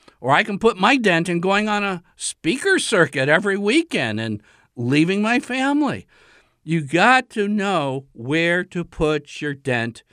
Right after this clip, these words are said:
so you have a lasting effect. And highly committed, deeply pious Catholic men often put their efforts to make a dent in the world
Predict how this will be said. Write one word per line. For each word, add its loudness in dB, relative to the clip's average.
so -2
you -4
have -2
a -4
lasting -4
effect. -6
And -4
highly 0
committed, 0
deeply -4
pious -4
Catholic -6
men -6
often -4
put -4
their -4
efforts -2
to -6
make -4
a -6
dent -6
in -2
the -2
world -4